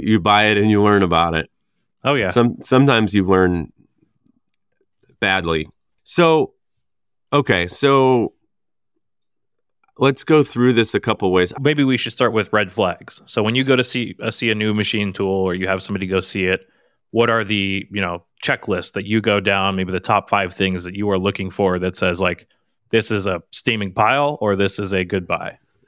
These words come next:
Speaker 1: Right. Okay. So, like, with multi-spindle screw machines, we'll do that first because that I probably am more of an authority on. Each machine kind of has its own little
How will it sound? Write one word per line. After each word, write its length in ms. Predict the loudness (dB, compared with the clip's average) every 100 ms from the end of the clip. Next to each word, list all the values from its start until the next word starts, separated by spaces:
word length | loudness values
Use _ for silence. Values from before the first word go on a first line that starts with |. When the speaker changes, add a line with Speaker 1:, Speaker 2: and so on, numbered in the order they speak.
| _
Speaker 1:
Right. 440 | -4 -2 -2 -6 -14 -4
Okay. 320 | -4 -2 -4
So, 560 | -4 2 2 2 -2 -8 _ _ _ _
like, 200 | -2 0 0
with 140 | 2
multi-spindle 640 | 2 2 2 2 2 2 0
screw 260 | -4 -2
machines, 600 | -2 -2 -4 -4 -8 -12 -8
we'll 180 | -8
do 240 | -6 -2 2
that 240 | 2 0
first 400 | -2 -4 -4 -6
because 300 | -6 -4 -4
that 260 | -2 -4 -6 _
I 80 | -14
probably 720 | -6 -4 -2 -2 -2 -2 -6 _
am 320 | -8 -4 -4 -2
more 240 | -2 -2
of 100 | -2
an 80 | -6
authority 500 | -6 -6 -4 -4 -4
on. 320 | -6 -10 -16 _ -4
Each 200 | -2 0
machine 680 | 0 2 2 4 2 0 -6 -10
kind 200 | -4 -4
of 80 |
has 260 | -2 -4 -4
its 160 | -4 0
own 260 | 0 0
little 400 | 0 -2 -4 -8